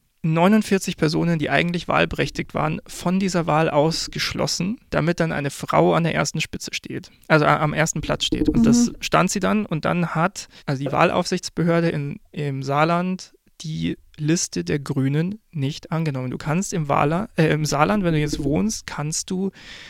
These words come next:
Speaker 1: zwar grüne DirektkandidatInnen wählen, aber bei deiner Zweitstimme für die Bundestagswahl tauchen die Grünen dort nicht auf, auf dem Wahlzettel.
Speaker 2: Mhm.
Speaker 1: Und zwar zu Recht.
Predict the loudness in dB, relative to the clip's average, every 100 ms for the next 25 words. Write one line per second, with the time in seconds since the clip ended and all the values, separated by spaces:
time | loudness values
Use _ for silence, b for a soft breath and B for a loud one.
0 | B -6 0 0 0 0 2 2 0 -2
1 | -6 -4 -2 -2 -2 -2 -2 -2 -2 0
2 | -2 -2 0 0 -2 -4 -4 -2 0 2
3 | 2 0 0 0 0 -4 -4 0 0 0
4 | 0 2 2 0 2 4 2 0 -4 -4
5 | -2 0 0 -4 -6 4 4 6 0 0
6 | 2 4 4 2 2 2 2 0 0 2
7 | 2 4 0 -2 -4 -4 -4 6 8 10
8 | 8 4 6 6 6 2 2 2 4 6
9 | 6 2 -6